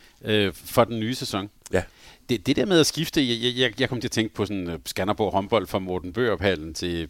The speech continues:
Speaker 1: til Fælleden og sådan. Altså, der er vel også meget, øh, kultur investeret i, i, øh, ja, i, i, i den gamle hal, havde jeg nær sagt.
Speaker 2: <laughs> Jo, jo, det er der. Men, men vi må også bare sige, at vi er vokset ud af den hal.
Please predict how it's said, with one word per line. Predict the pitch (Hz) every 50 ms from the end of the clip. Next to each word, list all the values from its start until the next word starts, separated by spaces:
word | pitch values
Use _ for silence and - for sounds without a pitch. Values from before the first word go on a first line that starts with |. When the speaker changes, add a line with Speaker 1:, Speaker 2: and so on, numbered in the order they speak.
| - -
Speaker 1:
til | - 95 82
Fælleden | - 104 92 95 117 117 107 98 87
og | 80
sådan. | - 95 87 90 85 - _ - - - - - - -
Altså, | - -
der | 95
er | 87 82
vel | 76 -
også | - 123 123 170
meget, | 143 143 170 175 175 151 110
øh, | 92 -
kultur | - - 113 - - - 208 214 - - - -
investeret | - 120 104 98 95 - - - 147 143 143 131 123 110
i, | 110 110 110 92 - - -
i, | 104 98 98 95 95
øh, | 92 87 82 80 78 78 - -
ja, | 85 87
i, | 92 101 90 - - -
i, | - 92 90 -
i | 104 101
den | - 110 95
gamle | 92 90 104 123 117
hal, | 113 -
havde | - 113 113 104
jeg | 101
nær | 98
sagt. | - - - - - - - - - - _
Speaker 2:
<laughs> | _ - - - 104 95
Jo, | 107 107 104 139
jo, | 127 104 92 85
det | 80 - 98 95
er | 85 80 80
der. | - - _ _ _ - - - - - - - - - - _ -
Men, | 90 95 92 92 95
men | 95 95 92 90 82 - - _ _ _ _ _ _ - - - -
vi | 107 101 101
må | 92 92
også | 92 98 - -
bare | 90 90 87
sige, | - - 92 95
at | 95
vi | 98 98
er | 101 95
vokset | 92 95 87 - 101 95
ud | 101 110
af | 101 82
den | 85 73 76
hal. | 78 76